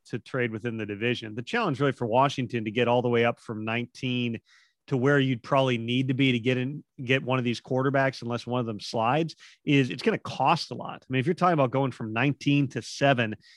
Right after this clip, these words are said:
I don't have a draft value chart in front of me, but I know that's, you know, multiple, that's a first round pick and a lot more than that. So you're talking about making a significant commitment,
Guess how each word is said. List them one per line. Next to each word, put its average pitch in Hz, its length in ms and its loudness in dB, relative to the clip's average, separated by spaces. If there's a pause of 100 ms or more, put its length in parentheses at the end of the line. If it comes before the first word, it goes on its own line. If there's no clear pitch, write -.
(140)
I 147 60 4
don't 147 100 8
have 135 100 4
a 120 40 0
draft 120 400 0
value 135 280 6
chart 123 280 0
in 113 60 -8
front 139 220 2
of 120 60 -2
me, 113 100 0
but 110 120 -2
I 117 120 4
know 127 280 2
that's, 113 360 -4
you 143 100 0
know, 113 80 2
multiple, 120 720 0
that's 135 200 -2
a 117 40 -8
first - 360 0
round 120 240 2
pick 131 240 0
and 117 80 -2
a 113 40 -2
lot 120 220 0
more 123 220 2
than 104 160 -10
that. 120 340 2 (340)
So - 80 -8
you're 208 80 0
talking 151 180 6
about 127 320 2
making 127 260 0
a 110 60 -8
significant 131 880 -4
commitment, 123 580 -2